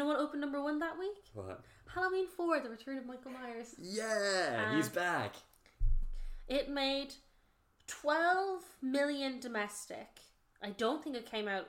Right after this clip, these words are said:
Speaker 1: internationally.
Speaker 2: Sure.
Speaker 1: Um, but yeah,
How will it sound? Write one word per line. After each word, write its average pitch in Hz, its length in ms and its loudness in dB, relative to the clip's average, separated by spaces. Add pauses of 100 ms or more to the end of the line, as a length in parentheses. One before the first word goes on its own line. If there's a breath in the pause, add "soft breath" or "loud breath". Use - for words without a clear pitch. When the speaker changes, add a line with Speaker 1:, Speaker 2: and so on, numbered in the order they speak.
Speaker 1:
internationally. 185 880 -10
Speaker 2:
Sure. 92 380 -6 (260)
Speaker 1:
Um, 180 760 -2 (1300)
but 381 100 -6 (220)
yeah, 208 140 -4